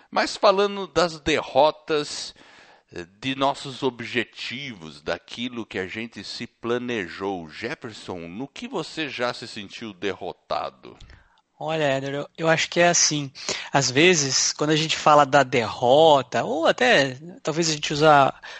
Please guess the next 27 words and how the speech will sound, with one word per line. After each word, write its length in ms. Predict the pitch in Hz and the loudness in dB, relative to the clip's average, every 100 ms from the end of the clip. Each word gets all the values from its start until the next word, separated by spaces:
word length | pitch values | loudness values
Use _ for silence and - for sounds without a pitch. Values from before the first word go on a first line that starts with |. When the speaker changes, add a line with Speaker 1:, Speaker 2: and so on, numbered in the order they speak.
| - | -6
Speaker 2:
acho 80 | |
que 60 | - | -2
talvez 240 | 139 151 | 0 0
o 40 | 147 | 0
fracasso, 680 | - 170 147 - 156 175 185 | 0 0 2 4 4 4 2
eu 40 | |
acho 120 | 175 | 2
que 60 | - | 4
é 60 | 175 | 6
uma 120 | 170 | 6
palavra 400 | 165 165 180 180 | 6 6 6 0
muito 340 | 165 214 269 | -4 -10 -12
forte, 560 | - - 160 151 131 139 | -14 -2 0 2 -2 -4
né? 180 | 143 151 - - - | -4 -4 -10 -16 -4
Mas 120 | 170 | -2
Speaker 1:
É. 40 | |
Speaker 2:
quando 100 | 254 | 2
a 40 | 294 | 0
gente 160 | - | 2
fala 280 | - 202 185 | 6 8 8
de, 180 | 147 151 | 4 -6
de 200 | 139 143 | -8 -10
derrota, 680 | 135 120 107 117 165 185 135 | -4 -4 0 4 4 4 -2
né, 60 | |
eu 40 | 147 | -2
acho 100 | - | -4
que 120 | 151 | -8